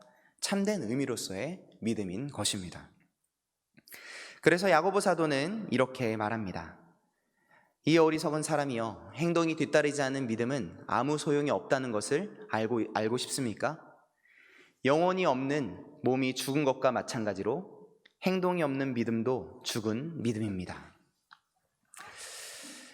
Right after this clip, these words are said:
예, 사랑하는 성지교회 여러분, 참 믿음을 가지고 살아가는 사람은 어떤 사람이겠습니까?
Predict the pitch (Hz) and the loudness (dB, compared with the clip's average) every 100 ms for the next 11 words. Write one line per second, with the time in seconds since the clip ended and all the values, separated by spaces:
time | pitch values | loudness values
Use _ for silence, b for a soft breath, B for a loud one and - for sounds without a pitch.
0 | B - - 151 170 170 165 170 170 160 | B -8 0 4 4 4 0 0 0 0
1 | 156 151 110 107 131 85 73 - _ _ | 2 2 0 0 -4 -6 -12 -20 _ _
2 | _ _ _ _ _ _ - 220 208 151 | _ _ _ _ _ _ -2 0 0 0
3 | 151 156 151 113 120 127 - 165 160 160 | 2 0 -2 -4 -2 -4 -2 -2 -2 -4
4 | 156 143 110 113 135 78 - 113 - 117 | -4 -4 -4 -6 -8 -10 -4 -4 -2 -4
5 | 135 160 151 156 147 101 107 - 82 78 | -2 -8 -4 -2 -2 -4 -4 -4 -8 -12
6 | 78 | -16